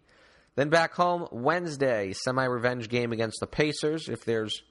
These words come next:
one game all week where I'd be pretty confident the Celtics will come away victorious in, I would circle that one, because Friday the thirteenth, as we mentioned earlier,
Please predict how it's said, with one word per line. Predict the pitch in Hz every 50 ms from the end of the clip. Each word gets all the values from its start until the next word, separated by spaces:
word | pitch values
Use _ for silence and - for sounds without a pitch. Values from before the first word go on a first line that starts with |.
| _ _
one | - 101 107 143 190 214 190
game | 170 170 160 151 139
all | 139 135 127 110
week | 104 107 98 90 87 - _ _ _ _ _ _ _ _ _ _
where | - 104 107 110
I'd | 110
be | 113 110
pretty | - - 117 113 107
confident | - - 113 110 - - 110 107 -
the | 107 - -
Celtics | 107 104 107 101 -
will | 98 95
come | - 117 110
away | 107 104 104 101 101
victorious | 92 92 - - 127 123 127 123 117 113 -
in, | 127 123 120 120 - - - - - - - - - - _ _ _ _ _ -
I | 117 131 135
would | 135 131 120
circle | - - 131 123 117 - 107 101 95
that | 101 98 98 - -
one, | 95 95 95 107 110 127 - _ _ -
because | - - - 98 98 95
Friday | - - 113 110 113 113 113
the | 117
thirteenth, | 110 - 123 120 117 - - 135 147 170 180 180 - _ _ _ _ _ _ _ _ _ _ _ _ _ _ - - _ - _ _ -
as | 110 107 110 104 98
we | 98 110 107 107 107 - -
mentioned | 101 110 113 117 117 135 135 123
earlier, | 165 190 214 240 233 202 139 110 98 80 87 110 -